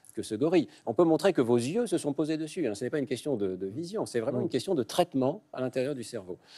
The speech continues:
Speaker 1: Alors j'utilise cette expérience, beaucoup d'autres, pour dire, euh, euh, laissons les enfants se concentrer. La manipulation de l'attention est absolument essentielle. Et lorsqu'un enfant vous dit « je ne vois pas », eh bien, euh, c'est parfois au sens très littéral. Vous ne concevez pas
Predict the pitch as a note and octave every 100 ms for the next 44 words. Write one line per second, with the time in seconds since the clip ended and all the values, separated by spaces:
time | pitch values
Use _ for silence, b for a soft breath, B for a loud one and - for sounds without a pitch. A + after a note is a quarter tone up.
0 | b A2 A2 D3+ D#3 D3+ A#2+ G#2+ - A#2+
1 | F3+ D#3+ - b b A2 A#2 B2 G#3 F#3
2 | A#2+ A2 F3+ A3 - A#2 A2+ A2+ A2+ A#2
3 | G#2+ A2 G#2+ G#2 A2 A#2+ D3 C3+ F3+ A#2
4 | A#2+ F3+ C3 A#2 G3+ D#3+ A#2+ - F#2+ F#2
5 | G2+ D3 D#3 D3 A#2+ C3+ A#2 A#2+ A#2 D#3
6 | G#2+ - A2 E3+ A#2+ G#2+ G#3+ F#3 C#3 D#3
7 | E3+ D#3 C3+ D#3+ C#3+ B2+ A#2+ B2+ A#2 _
8 | _ _ _ G2+ D#3 D3+ A#2 G2 - -
9 | - _ _ _ _ G#2+ C#3 F#3+ - B2+
10 | B2+ A#2+ C3 - G#3 F3+ - - C3 F#3
11 | F#3 F3+ F#3+ C#3+ A2 A#2 F#3 A3 E3+ -
12 | _ _ _ C#3 B2+ A#2+ - G3 - F3
13 | D3+ C3 D3+ C#3 A#2+